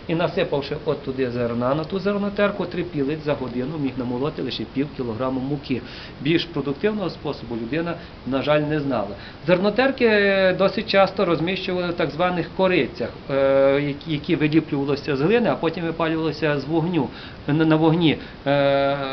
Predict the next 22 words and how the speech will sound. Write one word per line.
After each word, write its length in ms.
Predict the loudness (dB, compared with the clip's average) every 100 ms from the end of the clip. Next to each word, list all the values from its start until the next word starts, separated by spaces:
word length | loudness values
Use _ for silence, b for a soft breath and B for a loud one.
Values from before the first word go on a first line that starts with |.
| -6 -6 -8 -8 -8 -8 -8
спеціально 440 | -6 -2 0 2 0
робилося 460 | -2 -2 -4 -6 -6
кориця 320 | -4 -4 -6
для 140 | -6
того, 240 | -4 -4 -4
щоб 140 | -6 -8
зерно 300 | -6 0 0
і 60 | 0
мука 280 | -4 -2 -2
не 140 | -2
розсипалися 600 | -8 -10 -8 -8 -8 -10
в 60 | -12
сторони. 460 | -8 -8 -8 -10 -12 B B -10
А 40 |
та 220 | -4 -2
ще 160 | -2 -4
муки, 400 | -4 -6 -4 -4
їх 200 | -2 -4 -8
складали 380 | -10 -8 -6 -6
в 20 |
такі 220 | -8 -10 -10 -10
миски 540 | -10 -10 -6 -2 -2